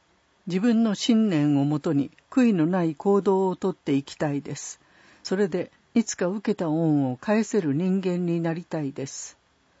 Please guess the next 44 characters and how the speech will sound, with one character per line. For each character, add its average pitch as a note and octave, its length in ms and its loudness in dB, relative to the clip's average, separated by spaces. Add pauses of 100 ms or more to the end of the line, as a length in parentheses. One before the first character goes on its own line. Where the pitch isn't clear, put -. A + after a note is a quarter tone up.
(760)
肩 A3 260 -2
か D#3+ 120 -6
ら C#3 120 -2
上 F3 220 -2
の F3+ 260 -4
男 F#3+ 200 -2
性 G3 260 -4
の F#3 140 -4
写 D#3+ 180 -6
真 E3+ 300 -4
が D#3+ 120 -4
あ D#3 60 -4
り D3+ 140 -6
ま D#3 140 -4
す。 - 340 -14 (1160)
二 F#3 100 -2
枚 G3+ 280 -2
目。 F3+ 180 -8 (720)
ま F#3 120 -4
た G#3 220 -6
み F#3 140 2
ん A3+ 80 4
な A#3 140 2
で D3+ 200 -2
集 G3 160 -8
ま G3 120 0
れ G3 120 0
る D3+ 120 -2
日 D3+ 180 -2
を C#3+ 60 0
楽 F3+ 320 -4
し - 160 -4
み E3+ 120 -2
に C#3 200 0 (100)
県 A3+ 240 0
外 D3 220 -2
で C#3+ 140 0
頑 F3 220 -2
張 F3+ 100 -2
っ - 40 -6
て - 200 -8
い C3+ 100 0
ま C#3 160 -2
す。 - 280 -14